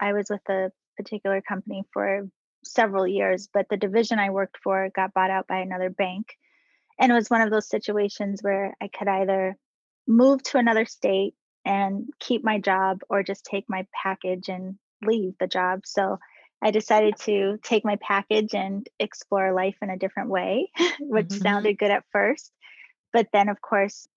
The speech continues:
Speaker 1: I got really anxious about,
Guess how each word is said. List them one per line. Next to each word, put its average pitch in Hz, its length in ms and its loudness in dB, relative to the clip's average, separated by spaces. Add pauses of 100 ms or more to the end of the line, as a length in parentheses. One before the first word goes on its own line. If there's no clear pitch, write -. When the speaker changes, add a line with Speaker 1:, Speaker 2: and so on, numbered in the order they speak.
(160)
Speaker 1:
I 214 80 2
got 214 240 2
really 202 380 2
anxious 202 720 -6 (160)
about, 180 560 0